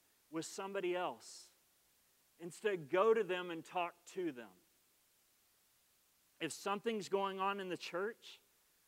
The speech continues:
or in your D C that you don't like, don't go complain about it and grumble about it to others. First, go to the Lord and pray about it. If someone hurts you in the church,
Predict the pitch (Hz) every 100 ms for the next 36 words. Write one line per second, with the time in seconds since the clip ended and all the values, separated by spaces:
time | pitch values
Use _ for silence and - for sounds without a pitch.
0 | _ 165 185 190 185 156 170 - - 196
1 | 202 196 151 180 202 196 135 151 220 247
2 | - - _ _ _ _ _ _ _ _
3 | _ _ _ 143 165 202 247 208 240 240
4 | 220 180 233 220 220 170 165 185 208 165
5 | 143 185 220 190 170 170 180 180 185 202
6 | 208 143 107 - - _ _ _ _ _
7 | _ _ _ _ _ - 214 226 - 131
8 | 151 170 214 208 202 196 220 214 190 -
9 | 190 214 143 113 98 - _ _ _ _
10 | _ _ _ _ _ _ _ _ - 156
11 | - 220 240 220 156 180 220 - - 226
12 | 233 220 202 - 196 214 240 - -